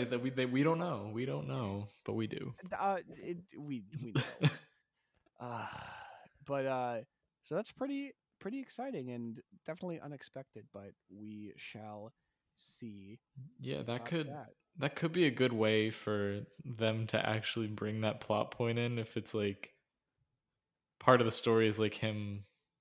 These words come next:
Speaker 1: like, bonding with his daughter or whatever, or
Speaker 2: Mm-hmm.
Speaker 1: finding out, and then part of it's in the past. And then you could also bring in, um, Han Solo, like, young Han Solo, if there
Speaker 2: Perhaps.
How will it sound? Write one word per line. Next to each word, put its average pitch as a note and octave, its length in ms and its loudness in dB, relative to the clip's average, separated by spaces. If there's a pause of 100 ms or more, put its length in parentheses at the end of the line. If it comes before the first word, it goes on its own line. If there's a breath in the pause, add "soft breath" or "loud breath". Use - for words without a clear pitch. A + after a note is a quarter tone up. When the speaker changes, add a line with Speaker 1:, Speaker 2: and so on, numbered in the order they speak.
Speaker 1:
like, G#2 180 -6
bonding G#2 380 2
with G#2 100 0
his G2+ 120 -2
daughter G2+ 320 2
or - 20 2
whatever, G#2 280 2
or G2+ 120 0
Speaker 2:
Mm-hmm. - 80 -6
Speaker 1:
finding G#2 260 0
out, G2+ 380 0
and G2+ 120 -2
then G2+ 240 -2
part G2+ 220 2
of G2+ 60 2
it's G2+ 120 -4
in G#2+ 60 -4
the G2 60 -4
past. G2+ 600 -4 (320)
And C3 80 2
then C#3+ 80 8
you D3+ 40 6
could D3 120 4
also C#3 300 6
bring A#2+ 280 4
in, A#2 160 2
um, G#2+ 500 0 (800)
Han B2+ 200 -2
Solo, A#2 360 4
like, G#2+ 120 4
young A2 240 6
Han A2 220 2
Solo, G#2+ 580 2 (320)
if - 160 0
there G#2+ 320 8
Speaker 2:
Perhaps. G#2+ 140 -8